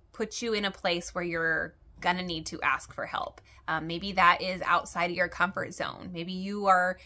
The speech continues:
in this, um, this state of mind where you feel like you, you need to do it all. You don't need to ask for help. Um, asking for help is weak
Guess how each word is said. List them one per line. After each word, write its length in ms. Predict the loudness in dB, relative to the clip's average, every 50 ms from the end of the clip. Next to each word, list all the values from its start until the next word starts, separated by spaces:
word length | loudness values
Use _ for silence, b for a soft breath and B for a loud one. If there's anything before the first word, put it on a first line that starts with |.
| B B B B B _ -10
in 200 | -6 -6 -4 -2
this, 540 | 0 0 0 -2 -2 -8 -14 -14 -14 -16 -16 _ -20 -20 _ _ _ _ _ _ _
um, 600 | 0 2 2 2 2 0 -2 -4 -6 -10 -10 -12 -14 _ _ _ _ _ -20 -20 -20 _ _ _ _ -20 -20 _ _ -12 -12 _ _ _ _ _
this 240 | -12 -8 -8 -8 -8
state 220 | -6 -4 -2 -2
of 120 | -2 -2 0
mind 340 | 0 0 2 0 0 -2 -2
where 140 | -2 -2
you 180 | -2 -2 -4 -6
feel 200 | -4 -2 2 4
like 280 | 4 2 2 -2 -8 -10
you, 240 | -8 -6 -6 -6 -8 -12 -16 -14
you 240 | -10 -6 -4 -4 -2
need 120 | -2 -2
to 80 | -2 -4
do 160 | -4 -2 2
it 60 | 4 6
all. 440 | 8 8 8 8 8 8 6 4 B B B B B
You 80 | -6 -4
don't 80 | -4
need 100 | -2 0
to 40 | 4
ask 260 | 6 6 6 4 2
for 120 | -2 -2 -2
help. 520 | 0 2 4 4 6 4 2 0 -4 -10 -20 _ _ _ -4
Um, 140 | -2 -2 0
asking 300 | 0 0 0 0 -4 -4
for 120 | -4 -4
help 340 | 0 2 4 4 4 4 0
is 160 | -8 -12 -10
weak 520 | -10 -10 -8 -6 -6 -6 -8 -10 -12 -14